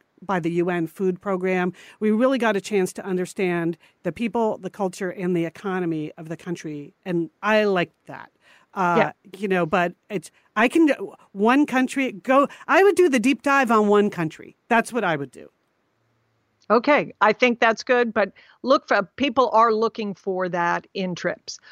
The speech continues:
Speaker 2: Okay. And this is the fifth, fifth trend I wanted to mention. And that is what is now being called digital nomads.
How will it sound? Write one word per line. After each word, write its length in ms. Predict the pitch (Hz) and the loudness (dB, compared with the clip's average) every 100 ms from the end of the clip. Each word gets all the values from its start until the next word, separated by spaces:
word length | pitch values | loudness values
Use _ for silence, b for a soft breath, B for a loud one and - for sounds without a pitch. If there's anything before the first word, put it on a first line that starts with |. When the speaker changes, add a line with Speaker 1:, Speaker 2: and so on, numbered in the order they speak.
| B | B
Speaker 2:
Okay. 280 | 214 220 220 | 0 4 2
And 180 | 220 240 | 4 2
this 180 | 311 - | 2 0
is 120 | 285 | 0
the 100 | 240 | 0
fifth, 300 | - 269 - - - | 2 0 0 -6 -2
fifth 240 | 254 247 | 0 0
trend 300 | - 247 233 | 0 2 4
I 80 | 220 | 2
wanted 320 | 208 214 220 | 2 2 0
to 80 | 214 | 0
mention. 580 | 208 208 202 214 202 202 B B _ | 0 0 0 0 0 -2 B B _
And 200 | 202 202 | 0 2
that 180 | 220 247 | 4 4
is 180 | 254 226 | 2 2
what 140 | 233 | 2
is 160 | 208 208 | 2 2
now 220 | 214 220 | 4 4
being 240 | 220 214 | 4 0
called 560 | 190 196 185 180 156 143 | 0 2 2 0 -4 0
digital 640 | 202 196 202 202 190 185 - | 2 2 0 0 0 -2 -4
nomads. 800 | 180 180 165 165 - - - | 0 2 2 0 -4 -8 -12